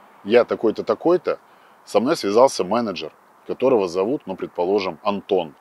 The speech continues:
Вот этот Антон, он у вас работает, он мне предложил заключить такой-то договор». И вот в этом моменте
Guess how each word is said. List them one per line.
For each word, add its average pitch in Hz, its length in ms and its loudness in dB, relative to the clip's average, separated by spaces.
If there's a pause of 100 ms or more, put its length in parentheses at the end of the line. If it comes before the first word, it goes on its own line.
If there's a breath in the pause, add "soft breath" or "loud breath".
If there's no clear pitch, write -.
(280 soft breath)
Вот - 180 -2
этот 117 300 -2
Антон, 107 480 -2
он 101 160 0
у 87 60 -4
вас 90 200 -2
работает, 98 600 0
он 110 200 0
мне 101 440 -6
предложил 98 480 0
заключить 104 400 -8
такой-то 95 320 -8
договор». 87 460 -6 (340 loud breath)
И 107 80 0
вот 110 160 4
в - 40 6
этом 196 200 4
моменте 98 560 -4